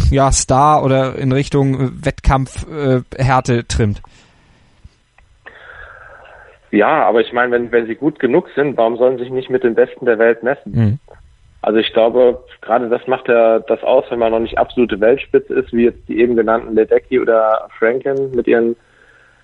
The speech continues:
Speaker 2: äh, fünfzehn, sechzehn Jahren, sondern wenn man eben so im Anschlussbereich ist, sollte man jede Gelegenheit wirklich nutzen und da so früh wie möglich reinschnuppern.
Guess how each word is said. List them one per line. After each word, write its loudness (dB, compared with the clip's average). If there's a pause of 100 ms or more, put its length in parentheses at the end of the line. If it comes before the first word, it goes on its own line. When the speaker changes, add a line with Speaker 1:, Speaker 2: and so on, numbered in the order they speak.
Speaker 2:
äh, 2
fünfzehn, -2
sechzehn -2
Jahren, 2
sondern 0
wenn 0
man -2
eben 0
so 2
im 0
Anschlussbereich -2
ist, -12
sollte 0
man -4
jede 2
Gelegenheit 0
wirklich -8
nutzen -4
und -4
da 4
so -16
früh 2
wie 0
möglich -2
reinschnuppern. -6